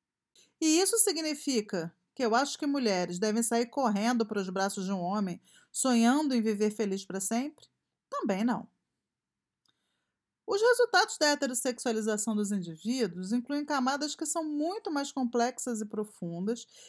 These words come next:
e que não temos ainda respostas objetivas pela dificuldade mesmo da gente isolar, se isolar desse sistema e entender de maneira metodológica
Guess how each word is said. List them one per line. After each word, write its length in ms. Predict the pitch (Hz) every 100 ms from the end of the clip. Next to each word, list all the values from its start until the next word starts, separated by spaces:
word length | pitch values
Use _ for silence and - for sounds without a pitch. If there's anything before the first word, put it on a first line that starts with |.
| -
e 80 | 285
que 140 | 285 339
não 180 | 370
temos 460 | 381 302 285 339 339
ainda 300 | 311 294 302
respostas 500 | 311 302 285 285 277
objetivas 880 | 285 254 254 330 - 311 262 277 285
pela 260 | - 330
dificuldade 680 | 339 - 370 381 - 277 427 427
mesmo 520 | 320 339 311 226 196 - _ _ _
da 140 | 247 262
gente 320 | 294 294 311
isolar, 680 | 262 320 302 254 262 311 311
se 140 | 294
isolar 440 | 254 311 269 285
desse 240 | 339 330 285
sistema 720 | 254 233 - 240 247 302 330 - _ _ -
e 120 | 302
entender 580 | 320 359 359 240 240 285
de 100 | 302
maneira 380 | 302 277 262 262
metodológica 1120 | 277 302 320 320 254 226 254 - - 359